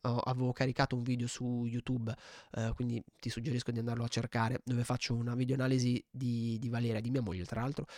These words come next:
che stava preparando un kata. Andiamo a fare quindi un'analisi molto meticolosa che non si può fare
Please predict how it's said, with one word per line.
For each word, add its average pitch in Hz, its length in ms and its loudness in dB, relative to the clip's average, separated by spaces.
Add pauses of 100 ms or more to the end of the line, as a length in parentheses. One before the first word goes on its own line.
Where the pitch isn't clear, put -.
(160)
che - 100 0
stava 117 220 6
preparando 117 420 4
un 120 80 2
kata. 123 320 -2 (920)
Andiamo 131 600 6
a 127 140 2
fare 139 420 8
quindi 131 220 4
un'analisi 131 560 6
molto 160 680 6
meticolosa 127 840 6 (360)
che 254 480 8
non 190 800 6
si - 160 2
può - 120 2
fare 131 520 4